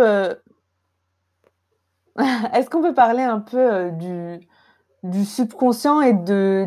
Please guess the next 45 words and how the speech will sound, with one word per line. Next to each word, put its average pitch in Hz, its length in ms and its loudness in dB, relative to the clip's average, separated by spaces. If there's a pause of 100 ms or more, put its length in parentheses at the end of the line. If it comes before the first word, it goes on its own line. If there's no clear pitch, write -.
du 196 100 -2
pouvoir, 247 540 2
en 220 80 2
fait, 247 240 0
qu'il 220 200 2
a 233 100 8
sur 226 180 -4
notre 202 320 0
vie ? 254 300 4
Et 220 100 4
peut-être, 214 500 -2
euh, 196 120 0
que 196 140 -6
tu 196 200 -8
peux 220 180 -4
nous 214 160 0
donner 196 320 0
quelques 208 400 0
exemples, 208 800 2 (360)
soit 240 260 4
personnels, 226 640 4
soit 226 220 0
de 196 100 0
tes 196 160 -2
clientes. 214 720 0 (340)
Et 196 80 4
après, 240 300 6
ben, 208 180 6
moi, 220 120 4
je - 100 -4
pourrais, 190 560 4
euh, 175 40 0
partager 208 720 -2
comment, 196 580 -4 (220)
après, 208 240 0
on 262 60 4
parlera, 220 560 6
euh, 175 420 2
de 180 540 -10
comment 208 220 -2
s'est 214 160 -4
passée, 208 360 -2
euh, 175 280 0
la 185 120 -6
séance, 214 480 -8